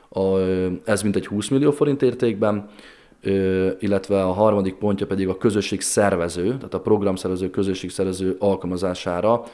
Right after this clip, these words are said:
bér- és járulékköltségeknek a fedezésére mintegy három millió forintot tudnak támogatást igényelni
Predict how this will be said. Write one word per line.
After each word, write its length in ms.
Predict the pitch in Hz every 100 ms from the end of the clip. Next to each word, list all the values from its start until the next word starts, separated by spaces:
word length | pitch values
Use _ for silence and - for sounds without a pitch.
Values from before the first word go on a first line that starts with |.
| -
bér- 260 | 95 101 98
és 200 | 92 -
járulékköltségeknek 1040 | 98 92 90 87 95 90 92 90 90 90
a 60 |
fedezésére 840 | 87 95 90 87 87 - 90 90 90 - -
mintegy 240 | 95 87
három 300 | - 92 90
millió 240 | 92 87 85
forintot 340 | - 87 85
tudnak 460 | 87 87 85 - -
támogatást 520 | 87 85 82 82 -
igényelni 500 | 82 82 85 82